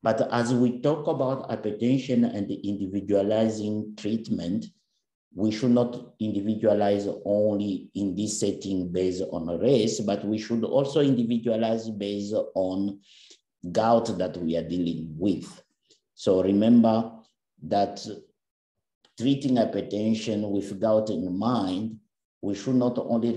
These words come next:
remember the drugs that might increase uric acid, but we should also be mindful and take advantages of drugs that lower uric acid.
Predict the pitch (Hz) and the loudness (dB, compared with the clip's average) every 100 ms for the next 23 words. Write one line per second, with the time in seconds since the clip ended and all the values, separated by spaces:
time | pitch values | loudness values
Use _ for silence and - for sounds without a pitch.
0 | 104 101 107 113 - 92 101 104 101 101 | -2 -2 0 -2 -2 -6 -4 -6 -6 -6
1 | 92 92 85 98 95 95 95 98 92 90 | -4 -4 -4 -2 -2 -2 -2 0 0 -2
2 | - - 143 143 101 90 - - _ _ | -6 0 4 6 4 0 -8 -16 _ _
3 | - 90 104 104 101 - 117 117 - 92 | -10 -2 0 0 -2 -4 -2 -2 -4 -2
4 | 95 98 92 101 147 151 - 110 113 - | -2 -2 0 2 2 0 -2 -2 0 0
5 | 107 113 107 98 98 120 143 147 - - | 0 0 0 0 0 2 4 4 0 -6
6 | 107 110 110 - 104 98 95 - - - | -2 0 -2 -4 -6 -6 -2 -2 -2 -6
7 | 87 90 104 113 107 101 87 87 - - | -4 -2 0 0 0 -4 -6 -10 -12 -20
8 | _ _ _ - 104 107 107 - 98 92 | _ _ _ -2 2 2 2 -4 -6 0
9 | 120 120 98 113 - - _ - - 107 | 2 2 0 -2 -8 -12 _ -10 -4 -2
10 | 107 - - _ _ 104 113 113 139 156 | -2 -6 -18 _ _ 4 6 8 6 6
11 | 139 107 92 92 92 90 - - 92 87 | 6 4 2 -2 -4 -4 -8 -14 -12 -10
12 | - 131 | -12 -14